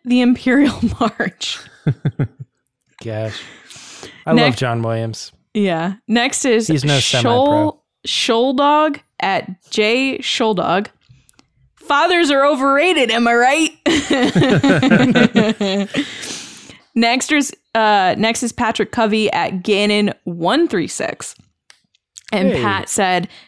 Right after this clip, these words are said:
Speaker 1: "The Emperor was the best boss I ever had. That Snoke guy, garbage." <laughs> Uh, next is More fifty-one fifty at More fifty-one fifty.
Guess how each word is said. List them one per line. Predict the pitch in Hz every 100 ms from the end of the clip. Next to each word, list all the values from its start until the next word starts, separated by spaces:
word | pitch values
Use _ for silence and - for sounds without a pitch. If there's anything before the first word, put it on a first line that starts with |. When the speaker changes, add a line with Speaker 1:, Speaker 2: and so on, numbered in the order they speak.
| _
Speaker 1:
"The | 214
Emperor | 254 285 285 262 254
was | 240 220
the | 220
best | 202 214 -
boss | 208 208 226
I | 196 208
ever | 214 -
had. | 202 196 185 180
That | 196 -
Snoke | 233 240 240
guy, | 269 285 285 - -
garbage." | 165 135 - 73 - - - _ _ _ _ - - -
<laughs> | 233 - 220 - _ _ _ _ _ 120 - - - - _ _ _ _
Uh, | - 202 202 202 202
next | 226 269 -
is | 226 - _
More | 214 214 220 226 254 277 277 -
fifty-one | - 294 294 277 254
fifty | - 285 190 180
at | - -
More | 196 202 196
fifty-one | 202 269 294 226 190 175
fifty. | - - -